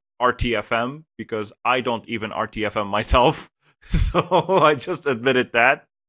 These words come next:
<laughs> because the Arch Wiki,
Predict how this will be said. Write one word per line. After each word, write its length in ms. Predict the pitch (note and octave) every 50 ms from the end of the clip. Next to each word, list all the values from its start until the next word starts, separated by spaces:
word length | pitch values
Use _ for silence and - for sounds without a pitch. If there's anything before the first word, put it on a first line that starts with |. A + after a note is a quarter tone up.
| _ _ _
<laughs> 420 | - B2+ - _ D3 D#3 C#3 A2
because 460 | A#2 C#3 A2 - D#3 C#3+ C3+ A#2+ - _ _ _ _ _ _ _
the 60 | - B2+
Arch 300 | C#3 C#3+ C#3+ C#3 - -
Wiki, 500 | B2+ C3+ C3 - A#2+ A2+ A2 G2+ -